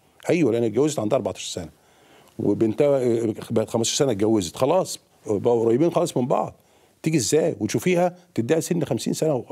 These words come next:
Speaker 1: وخمسين
Speaker 2: طبعًا،
Speaker 1: سنة؟
Speaker 2: طبعًا، تعبت.
Speaker 1: يبقى صحة ال-، ال-، الأم لازم ن-، ن-، نركز عليه. أيضًا إن إحنا عايزين تمكين المرأة. من ضمن الحلول الناجحة تمكين المرأة. لو أنت وفرت فرص عمل للمرأة، آه، هتنشغل وهتبقى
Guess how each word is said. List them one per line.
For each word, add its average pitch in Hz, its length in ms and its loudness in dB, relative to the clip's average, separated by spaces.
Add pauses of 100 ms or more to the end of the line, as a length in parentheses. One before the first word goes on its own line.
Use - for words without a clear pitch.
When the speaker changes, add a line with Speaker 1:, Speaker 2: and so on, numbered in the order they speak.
Speaker 1:
وخمسين 311 240 0
Speaker 2:
طبعًا، 311 200 0
Speaker 1:
سنة؟ 302 140 0
Speaker 2:
طبعًا، 214 240 -4
تعبت. 285 320 0
Speaker 1:
يبقى 113 200 0
صحة 165 360 -2
ال-، 113 220 0
ال-، 107 180 -2
الأم 131 280 2
لازم 113 180 0
ن-، 101 60 -2 (240)
ن-، 104 420 -2
نركز 120 320 0
عليه. 101 280 0 (580)
أيضًا 185 460 2 (120)
إن 123 140 2
إحنا 151 200 0
عايزين 123 260 0
تمكين 147 340 0
المرأة. 123 380 2 (640)
من 110 180 2
ضمن 170 240 2
الحلول 143 400 2
الناجحة 123 480 0
تمكين 135 400 0
المرأة. 101 380 0 (320)
لو 135 140 4
أنت 185 120 -2
وفرت 123 540 0
فرص 131 320 -2
عمل 104 380 -4
للمرأة، 110 600 0 (600)
آه، 104 100 2
هتنشغل 135 680 0
وهتبقى 98 420 -2